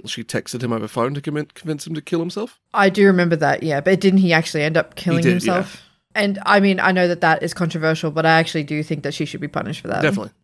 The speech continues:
Speaker 1: That's, like, murder by proxy, I
Speaker 2: Um,
Speaker 1: think, if that's a thing. <laughs>
Speaker 2: <laughs> I mean, yeah, but, like, obviously, uh, encouraging anyone to commit suicide is awful. I mean, I'm not sure that's a crime, but when they actually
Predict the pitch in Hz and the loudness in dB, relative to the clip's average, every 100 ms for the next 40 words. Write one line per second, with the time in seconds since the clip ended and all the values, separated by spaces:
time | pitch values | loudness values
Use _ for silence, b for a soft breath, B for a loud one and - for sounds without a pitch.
0 | _ _ _ - 117 - _ 123 123 123 | _ _ _ -12 -12 -12 _ -12 -4 -2
1 | 117 101 - 131 180 165 151 147 - _ | -2 -6 -8 -8 -4 -2 -2 -4 -10 _
2 | _ - 139 - - - - 156 B B | _ -20 -18 -18 -18 -12 -10 -12 B B
3 | 277 - - _ - 269 320 233 294 220 | -4 -4 -6 _ 0 4 6 6 4 4
4 | 180 180 170 175 - 190 180 175 170 175 | 4 4 2 0 0 0 2 0 0 0
5 | 160 147 151 _ _ _ _ _ _ - | 0 -4 -10 _ _ _ _ _ _ -20
6 | - - 180 170 175 165 165 165 170 170 | -14 -8 -4 2 2 4 0 -2 -2 0
7 | 160 151 147 156 - 147 - - 160 - | 0 -2 -6 -8 -6 -6 -6 -8 -8 -4
8 | 160 156 156 143 147 - _ - 160 - | -4 -2 -2 -2 -4 -10 _ -18 -8 0
9 | 165 - 127 160 180 - 180 185 190 196 | 2 2 -2 -2 -4 -4 0 2 2 2
10 | 180 160 156 - - 185 170 151 156 160 | 0 -2 -6 -10 0 2 2 2 0 0
11 | 170 170 165 156 160 147 | 2 4 4 2 -2 -4